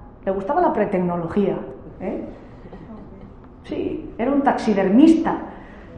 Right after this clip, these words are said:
Tira para atrás. Como Norman Bates, ¿os acordáis que era taxidermista? Que tenía todo lleno de... Pues él también, de hecho disecaba cabezas. Disecaba cabezas.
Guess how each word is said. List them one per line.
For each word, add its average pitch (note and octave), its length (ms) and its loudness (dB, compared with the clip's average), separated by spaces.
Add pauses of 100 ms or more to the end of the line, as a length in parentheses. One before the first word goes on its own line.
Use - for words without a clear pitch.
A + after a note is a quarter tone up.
(140)
Tira C4 180 4
para F3+ 200 0
atrás. - 180 -12 (2500)
Como G3 320 6
Norman A#3+ 500 8
Bates, - 480 8
¿os G3 160 4
acordáis G#3 460 8
que C#4 80 6
era C4 160 10
taxidermista? B3 960 8 (500)
Que G3+ 100 0
tenía B3 300 10
todo C4 160 10
lleno B3+ 240 10
de... A#3 500 6
Pues - 160 0
él C4+ 120 6
también, D4 840 10
de F#3+ 100 8
hecho C4 180 10
disecaba A#3+ 420 10
cabezas. A3+ 600 4 (2500)
Disecaba G3+ 520 10
cabezas. G3+ 320 6